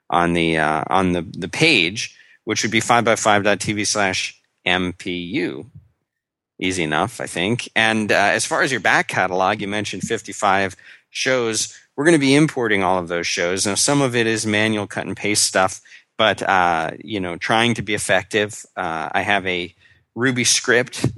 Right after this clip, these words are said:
that I've used to import a couple other shows, and it typically goes pretty well, but there's a little bit of babysitting.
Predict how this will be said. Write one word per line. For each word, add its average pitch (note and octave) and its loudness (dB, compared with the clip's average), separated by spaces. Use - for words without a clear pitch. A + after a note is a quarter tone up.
that F#2+ 2
I've G2+ 0
used G#2+ -2
to F#2+ -2
import G#2+ -2
a G2 -6
couple G2 -2
other G#2+ 2
shows, A2+ 2
and G2 0
it F#2+ -2
typically F3+ 2
goes A#2+ 2
pretty A#2+ -2
well, G#2+ 4
but F#2+ -6
there's G#2+ 4
a G#2+ 4
little B2+ 2
bit A2+ 0
of G#2+ 0
babysitting. G2 0